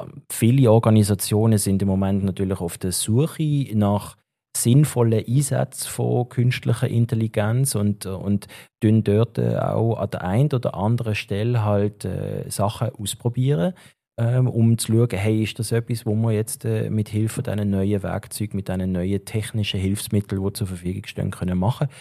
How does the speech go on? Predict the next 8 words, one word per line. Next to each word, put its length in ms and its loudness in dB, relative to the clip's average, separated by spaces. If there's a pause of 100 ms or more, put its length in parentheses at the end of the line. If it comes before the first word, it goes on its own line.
(360)
um 340 6
eben 360 2
effektiv, 800 -2
ähm, 540 4
eigentlich 320 0
einen, 180 2 (380)
wieder 200 4
einen, 220 6